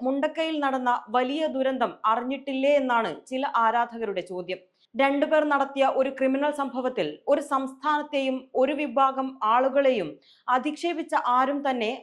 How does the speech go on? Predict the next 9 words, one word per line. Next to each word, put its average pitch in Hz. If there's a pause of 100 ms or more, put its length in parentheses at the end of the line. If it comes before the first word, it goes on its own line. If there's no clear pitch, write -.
(120)
വലിയ 254 (100)
ദുരന്തം 294
നടന്നിട്ട് 247 (180)
ഒരു 254
വാക്ക് 247
മിണ്ടിയില്ലല്ലോ 277
എന്നാണ് 247 (460)
ആരാധകർ 262 (100)
ചോദിക്കുന്നത്. 190